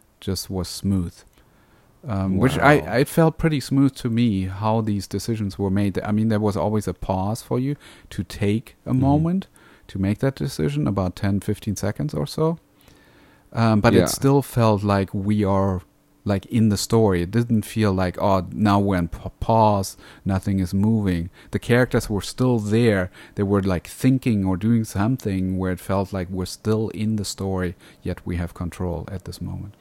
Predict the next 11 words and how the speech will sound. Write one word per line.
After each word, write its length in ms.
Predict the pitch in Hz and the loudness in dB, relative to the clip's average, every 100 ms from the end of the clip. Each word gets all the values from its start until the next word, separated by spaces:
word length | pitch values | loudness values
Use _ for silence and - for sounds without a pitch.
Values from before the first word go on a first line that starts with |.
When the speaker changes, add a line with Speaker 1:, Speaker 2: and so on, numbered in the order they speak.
| _ | _
Speaker 2:
Right. 560 | 107 98 92 - - - - 113 - | -2 0 2 -2 -8 -20 -20 -20 -2
And 400 | 135 123 117 98 - 120 | 2 4 2 -2 -14 -6
the 140 | 117 135 | 0 2
other 160 | 190 | 2
thing 180 | 175 160 | 0 -2
that's 160 | 117 117 | -2 -2
interesting 480 | 110 113 - 113 104 | -4 -4 -4 -2 0
is 180 | 101 95 | 0 -2
that 180 | 98 | -4
how 240 | 104 123 127 | -4 -2 -2
this, 240 | 113 - | -2 -4